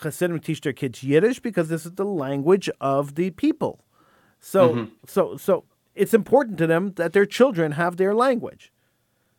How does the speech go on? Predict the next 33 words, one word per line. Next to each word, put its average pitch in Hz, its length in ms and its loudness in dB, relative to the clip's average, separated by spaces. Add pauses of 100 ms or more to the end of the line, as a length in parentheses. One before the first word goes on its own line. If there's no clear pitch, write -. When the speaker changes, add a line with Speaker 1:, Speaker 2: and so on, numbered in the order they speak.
Speaker 1:
So - 120 0
they 262 140 0
teach 294 300 -2
it. - 260 -10 (760)
Doesn't 226 240 2
stop 202 300 0
the 170 80 -6
children 170 280 0
from 151 120 -6
learning 147 180 -2
French 202 400 -2
or 135 140 -4
English 220 420 0
or 160 180 2
any 190 200 0
other 269 180 0
language 135 540 -4
that 127 160 -6
they're 120 120 -8
learning. 113 360 -10 (680)
It 143 100 -8
just 165 220 -2
adds 208 440 -4
to 151 100 -8
their 147 440 -4 (600)
repertoire 139 720 -4
of, 131 200 -10
of, 127 220 -6
of 127 140 -8
things 151 260 -8
they 139 100 -10
could 127 160 -14
say. - 300 -16